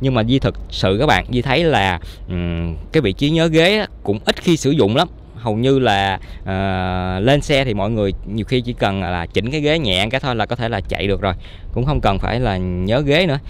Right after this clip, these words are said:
Duy cảm nhận là cái vị trí, ba vị trí nhớ ghế thì thông thường khách hàng ít khi dùng tới. Ở đây thì là bốn cái công tắc để chúng ta nâng hạ kính ở đây. Đó,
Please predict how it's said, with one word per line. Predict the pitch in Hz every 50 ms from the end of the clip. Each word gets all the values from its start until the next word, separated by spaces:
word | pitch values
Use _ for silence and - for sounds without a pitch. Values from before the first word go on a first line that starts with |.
| - - - -
Duy | 123 135 123
cảm | - - - - 127
nhận | 139 113 95 101 107
là | 107 104 98 95 92
cái | - - 131 139 135
vị | 104 92 90
trí, | - 127 127 135 151 143 131
ba | 127 120 107
vị | 101 98
trí | 107 123
nhớ | 135 143 147
ghế | 139 139 143 147 160
thì | - 113 95 85 -
thông | 127 117 113
thường | 110 95
khách | - - -
hàng | 131 98 87 -
ít | 80 - -
khi | - 123 113
dùng | 107 101 92 87
tới. | - - 104 123 160 180 - - - - - - - - - - - - - - - - - - - - - - - - - - - - - - - - - - - - -
Ở | 120 127
đây | 135 131 123 -
thì | 120 104 98
là | 92 95 98 92 90 92 92 90 90 90 85 82 98
bốn | 95 107 120 147
cái | 165 165
công | - 147 127 143
tắc | - 147 - 131
để | 98 90
chúng | - 113 123 131
ta | 123 117
nâng | 117 120 113 110
hạ | 107 90 80 87
kính | - - - 143 180 - -
ở | - 104
đây. | 107 113 110 104 - - - - - - - - - - - - - - - - - - - - - - - - - - - - - -
Đó, | 95 113